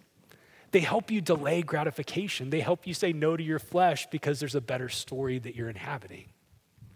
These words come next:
And lastly, and most importantly,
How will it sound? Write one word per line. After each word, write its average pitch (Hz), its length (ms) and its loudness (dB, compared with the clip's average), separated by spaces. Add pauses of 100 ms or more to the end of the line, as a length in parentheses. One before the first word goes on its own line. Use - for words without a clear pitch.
(180)
And 143 180 -2
lastly, 165 640 6 (320)
and 113 100 -6
most 151 260 4
importantly, 117 680 -6